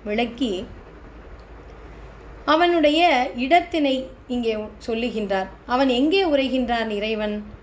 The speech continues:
'கரியர் காடுரை வாழ்க்கையர் ஆயினும்'. அவன் காட்டில், இடுகாட்டில் அவன் ஆடல் புரிபவன். இருப்பினும் அவனை எல்லோரும் அறிந்துவிட முடியுமா? முடியாது. அதுவும் எப்பேற்பட்டவர்கள்?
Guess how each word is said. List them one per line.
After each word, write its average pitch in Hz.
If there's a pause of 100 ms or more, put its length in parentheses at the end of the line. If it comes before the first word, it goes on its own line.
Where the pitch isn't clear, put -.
(220)
'கரியர் 349
காடுரை 285
வாழ்க்கையர் 247
ஆயினும்'. 202 (460)
அவன் 269 (540)
காட்டில், 277 (260)
இடுகாட்டில் 285
அவன் 262
ஆடல் 262
புரிபவன். 190 (680)
இருப்பினும் 247 (280)
அவனை 233
எல்லோரும் 269
அறிந்துவிட 247
முடியுமா? 202
முடியாது. 185 (220)
அதுவும் 262
எப்பேற்பட்டவர்கள்? 226